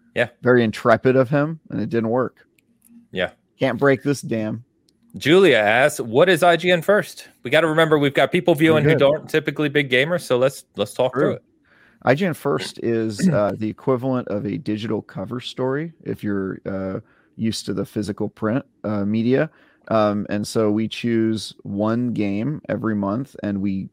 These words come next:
Speaker 2: do a deep dive on it, a ge-, an upcoming game that is not out yet. And, uh, it's basically a month-long,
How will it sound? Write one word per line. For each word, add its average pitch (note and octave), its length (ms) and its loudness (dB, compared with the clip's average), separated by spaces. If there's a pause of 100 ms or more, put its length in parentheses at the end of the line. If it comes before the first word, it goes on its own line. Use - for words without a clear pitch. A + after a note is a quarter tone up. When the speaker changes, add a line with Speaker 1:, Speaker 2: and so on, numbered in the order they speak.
Speaker 2:
do G#2+ 260 0
a G2 40 0
deep G#2+ 380 -4
dive G2 280 -4
on F#2 220 -6
it, G2+ 160 -6 (200)
a - 40 -4
ge-, F#2+ 140 -4 (100)
an G#2+ 80 -2
upcoming G#2+ 460 0
game G2 200 -2
that F#2+ 120 -4
is F#2+ 160 -4
not F#2+ 200 -8
out G2 220 -2
yet. F#2 240 -4 (560)
And, G2 380 -2
uh, G2 400 0 (320)
it's - 360 -6
basically G#2+ 540 -2
a G2 60 2
month-long, G2 880 -2